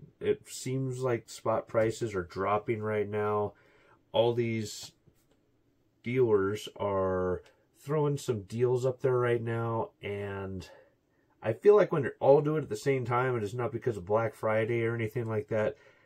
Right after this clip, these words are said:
I feel like they all see the writing on the board, like, on the wall, like, "Hey, spot's gonna drop some more. Let's try to unload some inventory." I, I just keep an eye out for that. That, that is a thing.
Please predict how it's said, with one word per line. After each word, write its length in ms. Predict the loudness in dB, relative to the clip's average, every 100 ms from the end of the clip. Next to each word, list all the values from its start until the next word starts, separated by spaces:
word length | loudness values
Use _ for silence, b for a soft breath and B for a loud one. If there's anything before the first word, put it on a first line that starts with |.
| b -4
I 140 | 0
feel 240 | 4 10 10
like 160 | 10
they 160 | 6 4
all 340 | 10 12 12
see 160 | 8 0
the 100 | 0
writing 280 | 0 0 0
on 80 |
the 80 | 0
board, 400 | 2 2 4 4
like, 340 | 4 2 0 -2
on 120 | -4
the 60 | -2
wall, 320 | 0 2 2
like, 220 | 2 0
"Hey, 260 | 2 4 4
spot's 460 | 2 -4 -2 -2
gonna 200 | -2 -4
drop 320 | 0 2 0 0
some 200 | -6 -4
more. 420 | -2 0 0 -2 b b b -10
Let's 160 | -10
try 160 | -4 -2
to 160 | 0
unload 320 | -2 2 2 2
some 180 | -6
inventory." 680 | -6 -6 -10 -6 -4 -4 -6 -8
I, 120 | -8 -8
I 60 |
just 360 | -12 -12 -18 -12
keep 200 | -10 -4
an 120 | -2
eye 120 | 0
out 220 | 0 0
for 80 | 0
that. 320 | 0 0 -2
That, 200 | -2 -2
that 200 | 0 0
is 140 | 0 -2
a 60 |
thing. 420 | -6 -6 -4 -6